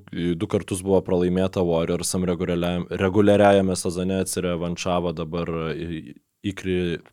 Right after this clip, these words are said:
įkrintamosiose, e, N B A taurėje, o prieš Pelicans irgi ta pati situacija, du kartus pralaimėjo reguliariam sezone, dabar namuose žais, e,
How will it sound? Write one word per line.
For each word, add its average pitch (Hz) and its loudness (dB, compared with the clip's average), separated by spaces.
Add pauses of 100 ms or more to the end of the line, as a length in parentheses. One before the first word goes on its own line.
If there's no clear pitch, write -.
(180)
įkrintamosiose, 78 -8 (380)
e, - 0
N 104 2
B 101 6
A 104 -2
taurėje, 90 4
o 95 2 (380)
prieš - -4
Pelicans 80 -4
irgi 127 0
ta - 0
pati 76 -6
situacija, - -10
du 82 -12
kartus - -12
pralaimėjo 78 -6 (380)
reguliariam 80 -6
sezone, 87 -4
dabar 85 -4
namuose 87 -2
žais, 85 -6 (560)
e, 87 -4